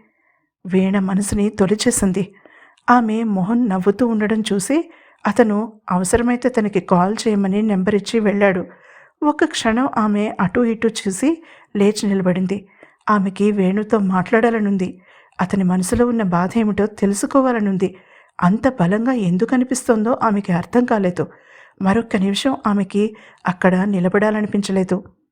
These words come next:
వేగంగా వ్యానిటీ వ్యాన్ వైపు అడుగులు వేసి డోర్ తట్టబోయి లాగి చూసింది. నిశ్శబ్దంగా తెరుచుకుంది తలుపు. తనని ఎవరో గమనిస్తున్నట్టుగా బలంగా అనిపించడంతో చటుక్కున తల తిప్పి తన భుజం మీదుగా చూసింది. అందరూ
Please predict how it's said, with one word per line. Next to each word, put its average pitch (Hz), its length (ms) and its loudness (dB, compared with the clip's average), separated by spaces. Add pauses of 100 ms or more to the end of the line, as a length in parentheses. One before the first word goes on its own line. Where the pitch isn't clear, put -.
(340)
వేగంగా 190 540 2
వ్యానిటీ 185 460 0
వ్యాన్ 233 240 0
వైపు 220 420 0
అడుగులు 208 300 0
వేసి 214 440 -2 (380)
డోర్ 247 260 2
తట్టబోయి 233 800 -2
లాగి 196 300 2 (100)
చూసింది. 190 440 -2 (360)
నిశ్శబ్దంగా 214 580 -4
తెరుచుకుంది 214 580 0
తలుపు. 190 500 0 (520)
తనని 254 460 0 (100)
ఎవరో 185 340 0 (140)
గమనిస్తున్నట్టుగా 226 800 0 (180)
బలంగా 202 460 0
అనిపించడంతో 214 760 0 (440)
చటుక్కున 277 460 0
తల 202 280 0
తిప్పి 247 380 -2
తన 220 200 0
భుజం 185 380 0
మీదుగా 202 260 -2
చూసింది. 196 580 -2 (480)
అందరూ 190 540 0